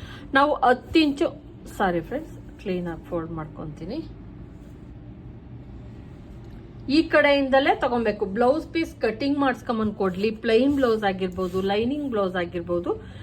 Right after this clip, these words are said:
ಯಾವುದೇ ಆಗಿರ್ಬೋದು, ಈ ಕಡೆಯಿಂದಲೇ ತಗೊಬೇಕು ಉದ್ದ ತೋಳಿಗೆ. ಅದೇ ನೀವು ಸ್ಲೀವ್ ಲೆಂತ್ ಕಡಿಮೆ ಆದ್ರೆ, ಅಹ್, ಕಡಿಮೆ ಇತ್ತು, ಐದು ಇಂಚು, ಆರು ಇಂಚು, ಆ ತರ ಆದ್ರೆ ನೋಡಿ, ಈ ಎಡ್ಜ್ ಇರೋ ಕಡೆ ನಾವು ಫೋಲ್ಡಿಂಗ್ ಅನ್ನ ಮಾಡ್ಕೊಬೇಕು. ಉದ್ದ ತೋಳಾದಾಗ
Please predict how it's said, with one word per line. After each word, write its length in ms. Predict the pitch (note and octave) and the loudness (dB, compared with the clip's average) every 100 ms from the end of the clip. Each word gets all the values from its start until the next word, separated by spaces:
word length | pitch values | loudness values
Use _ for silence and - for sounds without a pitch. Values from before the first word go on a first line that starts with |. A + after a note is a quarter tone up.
| - - | -12 2
ಯಾವುದೇ 360 | A3+ A3+ A#3+ D#4 | 6 6 6 4
ಆಗಿರ್ಬೋದು, 640 | C#4 G#3 G#3+ G3 G3+ A#3 | 4 4 2 4 2 2
ಈ 220 | D#4+ C4 | 0 -2
ಕಡೆಯಿಂದಲೇ 640 | B3 B3+ A#3 A3 G#3 G#3+ | 2 4 4 2 2 2
ತಗೊಬೇಕು 480 | A3 G3+ G3 F#3+ - | 0 -2 -2 -2 -2
ಉದ್ದ 300 | F4 C#4+ B3 D4 C#4 | -2 -4 2 2 4
ತೋಳಿಗೆ. 640 | A#3+ F#3+ F3 E3+ - - - - - C4+ | 2 2 2 -2 -6 -12 -20 -20 0 2
ಅದೇ 260 | E4 G4+ | 4 4
ನೀವು 300 | F4+ C#4+ C#4 | 4 2 0
ಸ್ಲೀವ್ 340 | - - C#4+ D4 | -4 -4 -2 2
ಲೆಂತ್ 320 | D4+ D4 - | 0 0 0
ಕಡಿಮೆ 320 | G#3+ G#3 A3+ | 2 2 0
ಆದ್ರೆ, 380 | G3 E3+ F3 D#4+ | 0 0 2 0
ಅಹ್, 580 | - - - A3+ G#3+ G3+ | 0 -6 0 2 4 4
ಕಡಿಮೆ 340 | A#3 A3 A#3+ | 4 4 4
ಇತ್ತು, 180 | A3+ G#3+ | 2 4
ಐದು 280 | G#3+ B3+ A#3+ | 4 4 2
ಇಂಚು, 300 | A3 B3 A#3+ | 0 2 2
ಆರು 360 | G3+ G#3+ A#3 | 6 4 4
ಇಂಚು, 300 | A#3 G3 A3 | 2 -2 -2
ಆ 280 | A#3 F#3+ A3+ | 0 4 4
ತರ 200 | B3+ D4 A#3+ | 4 4 4
ಆದ್ರೆ 360 | F#3+ F#3 D4 | 4 2 -2
ನೋಡಿ, 200 | B3 A#3+ | -2 -4
ಈ 280 | B3 C#4 D4+ | -2 0 4
ಎಡ್ಜ್ 340 | C4+ A3+ G3+ | 4 4 0
ಇರೋ 360 | A#3+ A#3 G#3+ G3+ | -4 0 0 0
ಕಡೆ 340 | G3+ A#3 F4 D4+ | -2 -2 -2 -2
ನಾವು 280 | B3+ A3 E4+ | -2 0 -2
ಫೋಲ್ಡಿಂಗ್ 460 | - C4+ A#3 G#3+ | 4 4 4 2
ಅನ್ನ 120 | G#3+ F4+ | 0 0
ಮಾಡ್ಕೊಬೇಕು. 600 | E4+ G#3 - F3+ E3 - - - - - - | 0 -2 -4 -4 -6 -10 -16 -18 -20 -16 -6
ಉದ್ದ 200 | D4+ C4+ G4+ G4+ | -2 2 2 4
ತೋಳಾದಾಗ 500 | C4+ A#3+ A3 A3 | 4 6 4 2